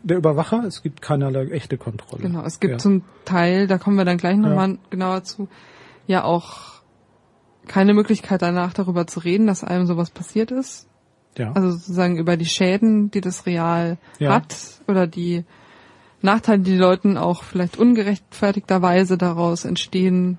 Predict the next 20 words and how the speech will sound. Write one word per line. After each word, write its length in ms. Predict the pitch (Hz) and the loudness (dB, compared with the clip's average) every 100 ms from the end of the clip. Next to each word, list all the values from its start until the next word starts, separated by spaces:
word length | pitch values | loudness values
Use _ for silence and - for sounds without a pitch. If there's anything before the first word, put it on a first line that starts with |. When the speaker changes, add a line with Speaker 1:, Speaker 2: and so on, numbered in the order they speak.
| - | 0
Speaker 2:
auch 180 | 175 - | 0 0
zu 140 | - | -10
sprechen 420 | - 165 202 285 | -6 -6 0 2
und 120 | 226 | 4
da 120 | 185 175 | 2 0
Öffentlichkeit 460 | 175 175 175 175 | 0 -2 -2 -4
für 120 | - | -2
herzustellen. 640 | 175 190 - - 247 254 269 - - - - - - - - - - _ _ | 0 -2 -4 -8 -2 -2 -2 -6 -20 -20 -20 -20 -20 -20 -20 -20 -20 _ _
Ähm, 580 | 185 185 185 185 180 175 - - - _ _ _ _ _ - _ _ _ - | 0 2 2 0 -2 -6 -12 -20 -20 _ _ _ _ _ -20 _ _ _ -2
und 400 | 202 190 180 170 - - _ _ _ _ - | 2 2 0 -4 -14 -20 _ _ _ _ 0
das 260 | 180 190 | 0 2
sozusagen 880 | 233 - 208 185 175 180 180 180 180 | -2 0 2 4 4 4 2 0 0
erweckt 320 | 175 175 190 | 2 0 0
ja 120 | 208 165 | 2 2
an 120 | 170 | 2
allen 420 | 147 175 185 185 | 2 2 2 -2
Ecken 240 | 165 - | -4 -4
und 120 | 180 165 | -4 -2
Enden 460 | 170 214 202 190 | 0 0 0 -2
die 420 | 170 185 185 180 | -2 0 0 0